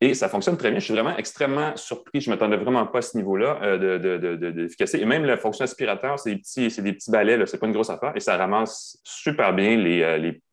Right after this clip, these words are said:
les petites poussières, les grosses saletés, les cheveux, <laughs> les poussières, les minous, là, vous savez, les petits moutons de poussière,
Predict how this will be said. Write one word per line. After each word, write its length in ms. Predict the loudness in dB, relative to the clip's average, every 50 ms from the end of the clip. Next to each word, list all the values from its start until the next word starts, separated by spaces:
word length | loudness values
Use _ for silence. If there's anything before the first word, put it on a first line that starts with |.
| -8
les 100 | -6 -6 0
petites 360 | 0 0 0 0 -4 -14 _ -18
poussières, 340 | -10 -2 0 2 2 2 0
les 100 | -2 -4
grosses 220 | -2 -2 -2 0 0
saletés, 280 | 0 0 0 2 0 0
les 160 | 0 0 -2
cheveux, 480 | -2 -2 0 0 0 0 0 -2 -2 -2 -2 0 0 0 2 2 0
<laughs> 380 | 0 -2 -16 -18 -18 -10 -4
les 120 | -4 -4 -4
poussières, 520 | -4 -6 -6 -6 0 4 4 4 6 6
les 100 | 6 6
minous, 340 | 6 6 6 4 4 4 4
là, 80 | 2
vous 60 | 2 2
savez, 100 | 2 0
les 80 | 0 -2
petits 180 | -4 -2 -2
moutons 200 | -2 0 0 0
de 40 | -2
poussière, 280 | -2 -2 0 0 0 0